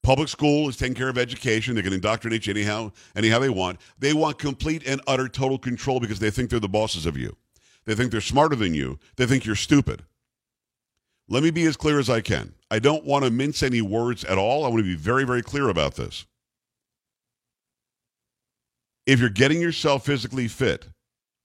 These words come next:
if you're getting yourself healthy, it has nothing to do with racism. It has nothing to do with white supremacy. A couple of the bigger guys that were in the gym today were black guys,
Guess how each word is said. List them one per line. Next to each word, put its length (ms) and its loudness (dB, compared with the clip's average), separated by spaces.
if 80 -2
you're 80 0
getting 240 2
yourself 400 0
healthy, 560 -2
it 100 0
has 200 0
nothing 320 0
to 100 -2
do 120 0
with 140 0
racism. 680 -2
It 40 -2
has 140 -2
nothing 240 2
to 80 2
do 160 2
with 120 2
white 220 -2
supremacy. 500 -2
A 80 -10
couple 180 2
of 60 -2
the 80 2
bigger 320 2
guys 320 4
that 100 -2
were 100 0
in 60 -2
the 60 -2
gym 240 -2
today 440 -2
were 80 -4
black 360 2
guys, 440 -2